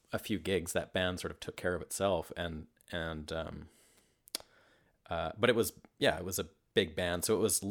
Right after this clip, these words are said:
it was not as easy as Birds of Chicago, which was, was just a three piece basically. Uh, but yeah,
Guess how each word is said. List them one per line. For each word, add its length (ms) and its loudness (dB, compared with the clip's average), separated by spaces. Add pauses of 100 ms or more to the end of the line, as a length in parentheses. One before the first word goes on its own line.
(120)
it 60 6
was 280 4
not 240 8
as 140 0
easy 380 -2
as 100 -10
Birds 280 -6
of 100 -14
Chicago, 440 -6
which 220 -12
was, 220 -8
was 140 -8
just 200 -6
a 60 -12
three 240 -4
piece 260 -12
basically. 540 -10 (580)
Uh, 320 0 (320)
but 400 8
yeah, 220 8